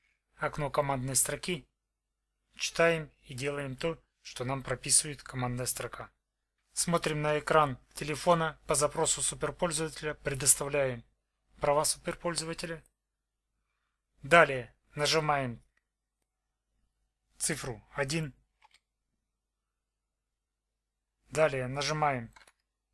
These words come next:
U. Ждем, пока программа отработает. Нажимаем цифру пять. Выходим с программы. Переходим в диск C, бэкап та. И смотрим, бэкап, папка.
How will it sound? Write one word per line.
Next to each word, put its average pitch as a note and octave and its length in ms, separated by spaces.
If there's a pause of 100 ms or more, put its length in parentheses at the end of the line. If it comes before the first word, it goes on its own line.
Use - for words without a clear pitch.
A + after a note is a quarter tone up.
(400)
U. D3 260 (960)
Ждем, D3 320
пока D#3+ 220
программа D3+ 440
отработает. D#3 640 (920)
Нажимаем C#3+ 680
цифру - 360 (280)
пять. D#3+ 300 (720)
Выходим B2+ 600
с - 100
программы. D3 540 (480)
Переходим C#3+ 600
в G#2+ 100
диск C#3 300
C, E3 280 (440)
бэкап D3+ 460
та. C#3+ 240 (1080)
И F#3 100
смотрим, D3 540
бэкап, - 440 (280)
папка. D#3+ 440